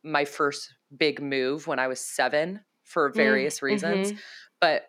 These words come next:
Speaker 1: one piece of that was, there was a girl that I know by name that my mom still brings up to this day, you know who you are, that was supposed to be my buddy at the new school and show me around and play with me. And she was, like, assigned to me or whatever.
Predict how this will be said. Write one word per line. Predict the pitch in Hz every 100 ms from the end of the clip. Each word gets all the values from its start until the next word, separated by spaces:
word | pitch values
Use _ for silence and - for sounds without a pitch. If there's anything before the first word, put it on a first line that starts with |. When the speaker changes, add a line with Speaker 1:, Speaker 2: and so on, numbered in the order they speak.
| -
Speaker 1:
one | 170 170 160 151
piece | - 240 233
of | 151
that | 147 131 135 -
was, | 151 139 131 127 147 - - _ _ -
there | 156
was | 165
a | 190
girl | 175 165 170 -
that | 147
I | 135
know | 131
by | 165 185
name | 165 156
that | 156
my | 135
mom | 131 127
still | 143 170
brings | 156 147
up | 156
to | - 151
this | 156 -
day, | 139 131 - _ -
you | 175
know | 143
who | 135 147
you | 143 139
are, | 120 95 - - - _
that | 165
was | 156 -
supposed | 160 156 -
to | -
be | 165 147
my | 151 151
buddy | 147 151 160
at | 160
the |
new | 147 151
school | - 160 143 147
and | 156 143
show | 143 135
me | 156
around | 151 151
and | 147
play | - 156 156
with | 156
me. | 147 139 160 _ _ _ 139
And | 143
she | 160
was, | 147
like, | 151
assigned | 156 - 139 151
to | 156
me | 139
or |
whatever. | 139 131 -